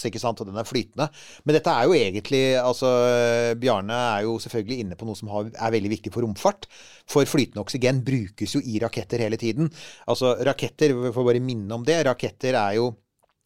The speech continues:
er jo sli-, er jo slik at de tar alltid med seg oksygenet de brenner. Raketter er jo forbrenningsmotorer, så det vil si at de må brenne noe,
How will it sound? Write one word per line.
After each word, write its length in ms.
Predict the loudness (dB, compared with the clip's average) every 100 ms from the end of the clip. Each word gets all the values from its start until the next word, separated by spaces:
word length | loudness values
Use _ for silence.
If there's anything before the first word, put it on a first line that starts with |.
| -10 -4
er 140 | 0
jo 80 | 0
sli-, 220 | -2 -6
er 160 | 0 0
jo 60 | 0
slik 140 | -2
at 80 | -4
de 120 | -4 -2
tar 200 | 0 2
alltid 260 | 0 0 -2
med 100 | -2
seg 140 | -4
oksygenet 420 | -6 -6 -4 -2 0
de 80 |
brenner. 320 | 0 2 0 -2 -8 -20 -20 -10 -2
Raketter 400 | 0 0 0 0
er 220 | 0 -2 0
jo 60 |
forbrenningsmotorer, 880 | 0 0 -2 -4 -6 -4 -2 0 0
så 160 | 0 0
det 60 | 0
vil 80 |
si 120 | 2 0
at 80 | 2
de 60 | 0
må 140 | 0
brenne 240 | 2 0 2
noe, 160 | 2